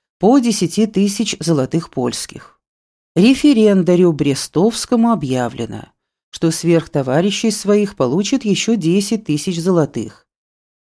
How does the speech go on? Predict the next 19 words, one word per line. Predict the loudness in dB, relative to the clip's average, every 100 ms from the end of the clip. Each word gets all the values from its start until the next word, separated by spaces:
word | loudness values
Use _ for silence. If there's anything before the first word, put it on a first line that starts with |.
| -4
А | -2
если | 0 -2 -2 0 0
приедет | 0 -2 -2 -2 0 -2
с | -2
подтверждением | -8 -4 -4 -2 0 2 2 0
договора | 0 0 0 0
в | -2
Москву, | -4 -6 -6 -2 -2 -2 -6 _ _ _ _
то | 0 2 0 -6
будет | -8 -2 0 0 -2 -6 -20 _
большая | -2 0 0 -4 -2 -2 0 0
ему | 0 2 2 0
государская | 0 -2 -4 -4 -4 -4 -4 -2
милость. | 0 -2 -4 -8 -18 _ _ _ _ _ _ _ _ _ _ _ _ _
"Королевскому | -2 2 4 2 0 0 2 2
величеству", | 0 0 -2 -2 -6 -6 -6 -6 -8
писал | -6 -2 0
Нащекин | 0 -2 -4 -4 -4
комиссарам, | -4 -6 -4 -2 0 0 -4